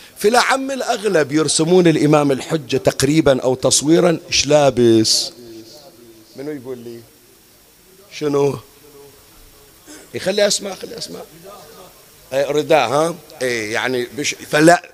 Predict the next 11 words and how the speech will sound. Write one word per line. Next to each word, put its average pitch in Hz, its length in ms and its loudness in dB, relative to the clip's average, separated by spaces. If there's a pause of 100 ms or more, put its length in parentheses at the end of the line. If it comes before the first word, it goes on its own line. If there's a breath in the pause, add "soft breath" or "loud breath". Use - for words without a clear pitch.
(320 loud breath)
فشوف 185 320 -6
حتى - 300 -2
الأولاد 208 460 4
متصورين 170 500 0
أنهم 151 240 4
يوم 147 160 4
اللي 147 100 0
بيشوفون 160 480 -2
الإمام 156 640 -4 (460 loud breath)
بهذا 143 420 2
البشت 135 600 -4